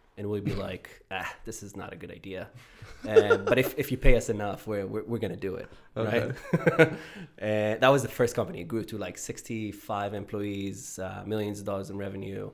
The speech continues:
Speaker 1: And I just figured, like, "Okay, I got a lot of experience of running other people things. Now I wanna do something for my
Speaker 2: Okay.
Speaker 1: own," right? Next company was, uh, e-ticketing company.
Speaker 2: Online
Speaker 1: Uh,
Speaker 2: ticketing?
Speaker 1: online ticketing.
Speaker 2: No
Speaker 1: Yeah,
Speaker 2: kidding.
Speaker 1: kinda like the Eventbrite, but for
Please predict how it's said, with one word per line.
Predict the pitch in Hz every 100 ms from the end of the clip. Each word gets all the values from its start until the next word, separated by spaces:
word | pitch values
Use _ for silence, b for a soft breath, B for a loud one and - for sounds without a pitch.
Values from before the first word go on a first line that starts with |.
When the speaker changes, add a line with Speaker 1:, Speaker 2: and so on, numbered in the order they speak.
| B B B B
Speaker 1:
And | 117
I |
just | 120 131
figured, | - 120 113 110
like, | 104 101 98 - - _ _
"Okay, | 120 117 113 95
I |
got | 107
a | 104
lot | 107 107
of |
experience | 101 - - 107 104 101
of | 107 92 107
running | 101 98
other | 95 110
people | 95 - 92 90
things. | - 95 - -
Now | 98 98
I |
wanna | 98 101
do | - -
something | - - - - -
for | - 104
my | 85 95
Speaker 2:
Okay. |
Speaker 1:
own," | - - - _
right? | - 101 101 - B B B B
Next | 123
company | - 120 117 113
was, | 107 107 107 104
uh, | 101
e-ticketing | 101 131 110 104 95
company. | - 87 80 80
Speaker 2:
Online | - 127 120 110
Speaker 1:
Uh, | 101
Speaker 2:
ticketing? | 120 113 151 302 -
Speaker 1:
online | 120 110 98
ticketing. | 101 87 85 -
Speaker 2:
No | 139
Speaker 1:
Yeah, | 156 143
Speaker 2:
kidding. | 127 104
Speaker 1:
kinda | 175 170
like | 151 -
the | 127 113 104
Eventbrite, | 98 110 113 117 113 110 110 -
but | 107 104
for | - - 98 98 92 98